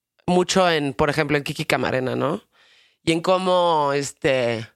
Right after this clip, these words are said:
güey, lo torturaron, ¿no? Lo mataron. Seguramente la pasó muy mal en ese, en ese momento en el de, en el que estuvo secuestrado hasta donde lo encontraron muerto.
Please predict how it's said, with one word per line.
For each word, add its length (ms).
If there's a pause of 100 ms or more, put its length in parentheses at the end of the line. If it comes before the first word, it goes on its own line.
(400)
güey, 180
lo 100
torturaron, 960
¿no? 360
Lo 120
mataron. 680
Seguramente 500
la 120
pasó 340
muy 380
mal 440
en 160
ese, 540 (120)
en 120
ese 160
momento 360
en 60
el 100
de, 260
en 100
el 60
que 80
estuvo 240
secuestrado 500
hasta 160
donde 160
lo 60
encontraron 460
muerto. 500